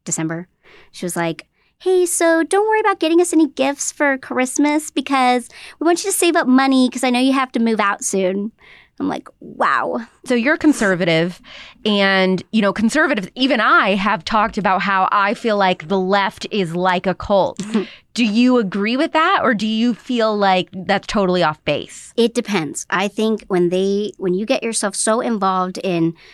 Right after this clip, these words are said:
Speaker 1: um, not politics, but, you know, any political side to the point where they, like, if you spoke out against them, they would not just make your life a living hell,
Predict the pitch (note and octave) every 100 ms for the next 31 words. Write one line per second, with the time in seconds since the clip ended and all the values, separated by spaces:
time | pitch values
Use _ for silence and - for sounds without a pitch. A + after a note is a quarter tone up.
0 | - _ - E3+ D#3 - A#3+ - A3+ B3
1 | - E3+ - E3+ D3+ E3+ D#3+ - A#3 D4+
2 | - F3+ E3 E3 - F#3 E3+ D#3+ - _
3 | - F#3 F3 - G#3+ - F#3+ F3 E3 -
4 | - - _ E3+ E3+ G3+ G3+ A3 G#3+ -
5 | _ G3+ E3 E3 D#3+ F#3 G3+ G#3+ A3+ -
6 | - G#3 F#3+ F3+ F3 F3 E3+ F3+ A#3 A3+
7 | A#3 - F#3 F3+ F3 E3+ F3 - F3 E3+
8 | E3 - C#4 D#4+ - - F3 F3 F3 E3
9 | E3 E3 F3+ E3 E3 E3+ E3+